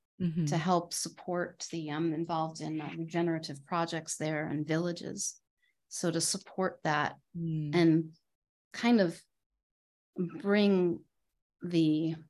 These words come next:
Speaker 2: the, the nurturing support and creative capacity that I have to people who are doing things to grow the community in Portugal.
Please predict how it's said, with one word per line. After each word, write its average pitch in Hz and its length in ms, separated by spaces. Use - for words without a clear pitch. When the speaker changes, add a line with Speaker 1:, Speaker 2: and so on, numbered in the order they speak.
Speaker 2:
the, 170 220
the 180 80
nurturing 175 680
support - 560
and 156 260
creative 170 800
capacity - 640
that - 160
I - 80
have 165 460
to - 80
people 208 400
who 175 100
are 160 100
doing 165 380
things - 600
to 160 440
grow 175 360
the 170 80
community 165 500
in 165 140
Portugal. 165 560